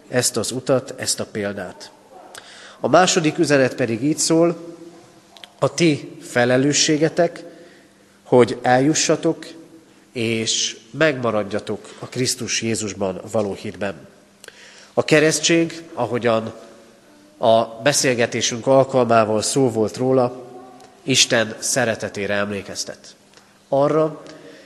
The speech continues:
hogy Jézus Krisztus meghalt a kereszten, hogy nekünk örök életet szerezzen. Az Isten szeretetére emlékeztet arra, hogy ő előbb szeretett bennünket,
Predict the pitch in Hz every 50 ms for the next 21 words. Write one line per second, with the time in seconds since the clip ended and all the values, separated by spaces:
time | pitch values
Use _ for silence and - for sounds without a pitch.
0 | - - - - 123 117 135 147 139 117 131 - - 147 127 - - 117 - 139
1 | 147 139 139 - 135 123 110 - 110 - - 127 131 143 139 - - - 156 151
2 | 156 165 160 156 - - - - - 123 110 113 139 139 139 - 135 113 107 107
3 | - - 123 117 110 107 - - 107 101 101 92 - 101 - - - 104 98 101
4 | 95 - - 104 95 90 92 - - - - _ - - - - - - - -
5 | - - - _ - - 110 139 147 139 - - 135 120 - - 147 143 135 127
6 | 123 127 117 - 123 113 107 107 98 113 127 135 143 139 143 156 135 - - -
7 | 160 156 - - - - 139 123 123 127 127 139 147 147 143 - - - - -
8 | - - - - - - - - 123 110 113 120 127 123 123 139 139 120 110 104
9 | 98 - - - - - - 113 101 101 95 - 107 95 87 92 98 92 90 92
10 | 95 92 - - 78 - - -